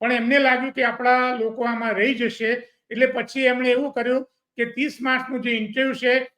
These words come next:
એમાંથી દસ માર્ક્સ તો ફરજિયાત લાવવાના, નહીંતર નપાસ. પછી બન્યું એવું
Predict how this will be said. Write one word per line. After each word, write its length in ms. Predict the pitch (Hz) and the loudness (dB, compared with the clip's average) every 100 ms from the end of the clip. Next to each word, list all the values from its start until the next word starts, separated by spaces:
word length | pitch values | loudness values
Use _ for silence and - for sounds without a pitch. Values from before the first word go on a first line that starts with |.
| - | -6
એમાંથી 380 | 220 240 254 262 | -2 -2 -2 0
દસ 320 | 247 262 - | 2 2 0
માર્ક્સ 300 | 240 240 247 - | 0 2 0 0
તો 220 | 254 254 | 0 0
ફરજિયાત 460 | 233 240 240 233 233 | 0 0 2 0 2
લાવવાના, 440 | 247 240 240 226 | 0 2 0 -2
નહીંતર 340 | 214 220 220 214 | -4 -6 -4 -4
નપાસ. 420 | 196 202 160 151 - _ _ _ _ _ | -4 -8 -10 -16 -20 _ _ _ _ _
પછી 220 | - 214 262 | -8 -8 -6
બન્યું 420 | 196 202 240 269 | 0 0 4 6
એવું 440 | 262 277 269 262 | 6 6 2 0